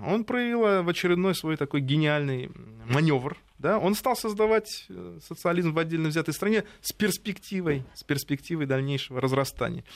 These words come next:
И тут, конечно, он не смог преодолеть себя, он не смог, так сказать, расстаться со своими иллюзиями, поэтому он настаивал. Уже, правда, будучи довольно больным человеком, надо это тоже иметь в виду,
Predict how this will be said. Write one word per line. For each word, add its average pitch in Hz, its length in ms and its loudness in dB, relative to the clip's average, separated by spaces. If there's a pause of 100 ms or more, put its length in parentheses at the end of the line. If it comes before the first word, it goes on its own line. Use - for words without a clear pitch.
(220)
И 156 80 0
тут, 226 180 -2
конечно, 180 420 0
он 170 120 4
не 175 80 4
смог 170 300 0
преодолеть 120 480 -2
себя, 165 460 0
он 117 200 -6
не 123 80 -8
смог, 123 320 -6
так - 160 -20
сказать, - 100 -20
расстаться 113 460 -6
со - 120 -16
своими 120 280 -4
иллюзиями, 170 460 0
поэтому 131 420 -2
он 117 100 -10
настаивал. 113 760 -2 (880)
Уже, 175 180 2
правда, 147 300 -2
будучи 147 360 -4
довольно 143 340 2
больным 143 460 0
человеком, 156 560 -2
надо 117 180 -4
это 120 140 -4
тоже 151 520 -4
иметь 135 300 -4
в 131 60 -20
виду, 135 360 -2